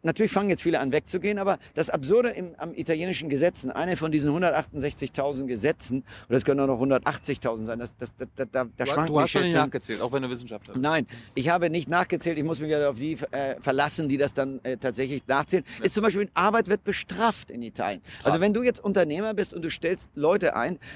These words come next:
Speaker 1: dann gibt es nicht nur, du musst natürlich Lohn bezahlen und musst dann natürlich dann die Steuern da drauf bezahlen, dann gibt es nochmal eine Extrasteuer auf die Summe der gezahlten Lohnsteuern.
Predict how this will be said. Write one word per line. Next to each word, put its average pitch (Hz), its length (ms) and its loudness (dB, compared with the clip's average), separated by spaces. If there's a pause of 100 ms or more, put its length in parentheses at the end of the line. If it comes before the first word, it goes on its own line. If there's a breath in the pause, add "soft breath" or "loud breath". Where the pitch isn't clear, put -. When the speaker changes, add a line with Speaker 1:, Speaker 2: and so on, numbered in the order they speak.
Speaker 1:
dann 143 120 2
gibt 180 200 -2
es - 220 -8
nicht - 260 0
nur, 220 100 2
du 147 60 -2
musst 131 180 -2
natürlich 107 280 -4
Lohn 202 240 2
bezahlen 190 380 2
und 135 80 -4
musst 127 180 -4
dann 113 80 0
natürlich 107 300 -8
dann 98 120 -8
die - 60 -14
Steuern 196 320 2
da 185 80 -2
drauf 170 180 -2
bezahlen, 165 280 -4
dann 151 60 -4
gibt 175 140 -4
es 190 120 -2
nochmal 165 260 -4
eine 156 260 -4
Extrasteuer 135 1040 0 (320 loud breath)
auf 170 220 0
die 151 140 -2
Summe 185 480 2
der 233 100 2
gezahlten 202 540 -2
Lohnsteuern. 120 840 -4